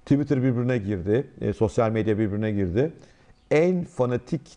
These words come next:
e, benim gibi tweet, Tesla yatırımcıları, Elon Musk hayranları bile şaştı kaldı. Hatta tabii o anda yatırımı olanlar kızdılar da. Çünkü ciddi bir kayıp, yüzde on.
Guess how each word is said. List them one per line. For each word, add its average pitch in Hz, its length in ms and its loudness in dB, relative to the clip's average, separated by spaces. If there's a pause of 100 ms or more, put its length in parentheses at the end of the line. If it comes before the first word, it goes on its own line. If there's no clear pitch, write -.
(280)
e, 104 460 4
benim 127 240 2
gibi 120 260 0
tweet, 127 460 -2
Tesla 120 300 0
yatırımcıları, 107 440 0
Elon 110 120 -2
Musk 120 220 -4
hayranları 107 480 2
bile 117 160 2
şaştı 113 340 -4
kaldı. 101 440 -2 (440)
Hatta - 320 -2
tabii 104 160 -4
o 120 180 2
anda 110 240 0
yatırımı 113 380 0
olanlar 110 340 0
kızdılar 101 580 0
da. 123 100 2
Çünkü 95 240 -8
ciddi 104 260 -4
bir 104 60 0
kayıp, 92 280 0
yüzde 90 200 0
on. 117 240 2